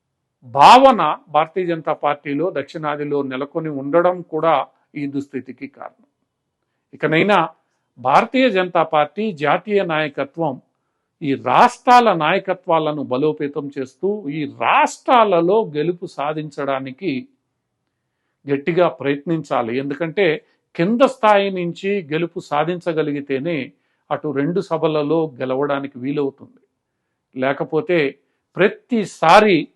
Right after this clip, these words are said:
మిత్రపక్షాల మీద ఆధారపడాల్సిందే,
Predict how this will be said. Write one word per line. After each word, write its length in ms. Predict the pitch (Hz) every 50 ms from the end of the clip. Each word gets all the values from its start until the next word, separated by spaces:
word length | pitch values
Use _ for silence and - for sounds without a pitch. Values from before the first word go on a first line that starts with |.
| _ _ _ _ _ _ _ _ _ -
మిత్రపక్షాల 680 | 143 139 - 160 160 143 156 - - - 160 151 151
మీద 240 | 143 147 147 143 139
ఆధారపడాల్సిందే, 1300 | 135 120 117 120 143 156 180 180 175 170 175 170 160 156 160 160 151 - - 160 151 151 170 180 190 -